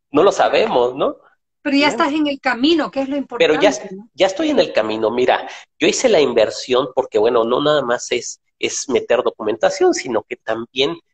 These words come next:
Speaker 2: De
Speaker 1: diseñé
Speaker 2: claro.
Speaker 1: una plataforma, le invertí, tuve que deshacerme de un patrimonio que es una casa y que para muchos,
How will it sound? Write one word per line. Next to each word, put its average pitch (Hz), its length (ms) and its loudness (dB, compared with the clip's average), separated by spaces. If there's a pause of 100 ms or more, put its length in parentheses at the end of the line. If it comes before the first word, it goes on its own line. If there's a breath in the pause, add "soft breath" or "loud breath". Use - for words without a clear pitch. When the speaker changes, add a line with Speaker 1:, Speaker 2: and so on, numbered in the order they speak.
Speaker 2:
De - 220 -14
Speaker 1:
diseñé 131 340 -2
Speaker 2:
claro. - 0 -
Speaker 1:
una 147 220 -2
plataforma, 143 1040 2
le 123 120 -4
invertí, 120 800 -4
tuve 156 300 -4
que 113 320 -6 (840)
deshacerme 143 800 0
de 127 120 0
un 143 220 -2
patrimonio 127 800 0
que 135 80 -4
es - 140 -8
una 139 260 -2
casa 120 420 -2
y 139 80 -6
que - 120 -6
para 107 240 -2
muchos, 127 480 -10